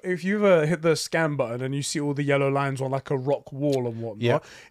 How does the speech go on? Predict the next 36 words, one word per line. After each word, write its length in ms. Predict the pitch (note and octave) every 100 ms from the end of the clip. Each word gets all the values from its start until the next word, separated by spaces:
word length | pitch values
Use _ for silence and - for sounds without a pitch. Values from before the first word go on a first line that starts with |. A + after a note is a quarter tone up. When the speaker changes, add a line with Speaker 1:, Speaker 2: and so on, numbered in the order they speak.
| -
Speaker 1:
it's 200 | G#3 A3
like, 140 | G#3 F3
"Whoa, 300 | C4 A#3+ G#3+
I 100 | G#3
can 180 | A3+
scale 380 | - - A3 G#3+
this 160 | G3 -
whole 220 | G#3+ G3+
thing." 260 | B3 G3 D3+
You 100 | D#3
just 240 | G3+ -
need 140 | F#3+
to, 80 | F3
like, 160 | D#3 C#3
go 160 | C#3
up 320 | B2 A3 - - - -
and 100 | D3+
it 80 | E3+
will 80 | D#3
just, 260 | E3 -
like, 120 | E3+ -
it'll 140 | E3+
Speaker 2:
Yeah. 60 | F3+
Speaker 1:
find 260 | F#3 E3
its 160 | D3+ -
way 140 | D3+
up. 120 | - C#3
And 80 |
I'm 60 | D3
like, 200 | D3 C#3
"This 200 | D#3+ -
is 100 | C#3+
really 280 | C#3+ C#3 C3+
cool 280 | - B2+ A#2+
and 120 | A#2+
fluid." 320 | D#3 A#2+ G#2+